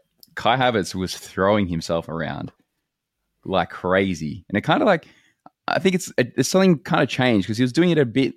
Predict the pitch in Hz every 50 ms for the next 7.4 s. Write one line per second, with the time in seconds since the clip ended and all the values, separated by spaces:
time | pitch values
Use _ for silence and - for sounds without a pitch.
0 | _ _ - 113 107 104 104 110 113 120 117 - - 95 82 87 82 78 73 80
1 | 82 - - _ _ _ - - 113 131 139 143 131 - - 131 127 120 110 -
2 | - 117 110 107 101 98 - _ - 95 82 - - 95 92 104 95 92 92 -
3 | - - 80 80 82 80 _ _ _ _ _ _ _ - - - 120 104 92 90
4 | 87 90 92 92 95 85 85 82 85 82 82 85 - - 87 87 _ _ _ _
5 | _ _ _ _ _ _ _ _ 107 113 - - 147 143 135 135 127 - - -
6 | 110 127 - 131 127 113 98 92 - 92 90 95 85 90 113 113 120 107 87 80
7 | 82 82 85 78 85 82 80 -